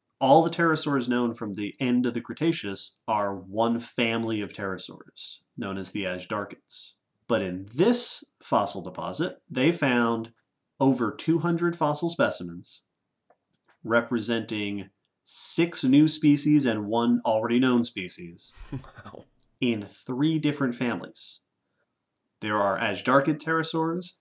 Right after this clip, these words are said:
Speaker 1: pteranodonted pterosaur remains, and nyctosaurid remains, which is really cool because it means that there was a much higher diversity of pterosaurs right up at the end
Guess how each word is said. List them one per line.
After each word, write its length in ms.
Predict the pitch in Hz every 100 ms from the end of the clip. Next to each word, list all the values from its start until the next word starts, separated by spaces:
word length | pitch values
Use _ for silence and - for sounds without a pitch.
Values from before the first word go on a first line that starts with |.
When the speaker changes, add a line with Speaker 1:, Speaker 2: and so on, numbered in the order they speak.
| -
Speaker 1:
pteranodonted 1040 | - 135 117 127 117 110 117 123 139 143
pterosaur 640 | - 151 151 151 156 151
remains, 640 | 143 143 147 151 175 - - -
and 260 | 117 110
nyctosaurid 1000 | 101 104 135 - 277 - 170 160 101 92 - _ -
remains, 800 | 101 90 - - - - - _ _ - _ _ _ _
which 360 | 98 104 190 190
is 180 | 156 117
really 520 | 110 135 165 156 135
cool 440 | 120 170 135 113
because 360 | 113 113 120 113
it 120 | 113
means 280 | 117 117 110
that 140 | 117 -
there 200 | 110 110
was 500 | 110 117 123 120 -
a 200 | 113 107
much 300 | 104 107 110
higher 320 | - 110 110 107
diversity 480 | 104 98 - -
of 60 | 98
pterosaurs 500 | 123 185 - 101 95
right 160 | 95 95
up 120 | 95
at 80 | 95
the 140 | 101
end 320 | 131 113 107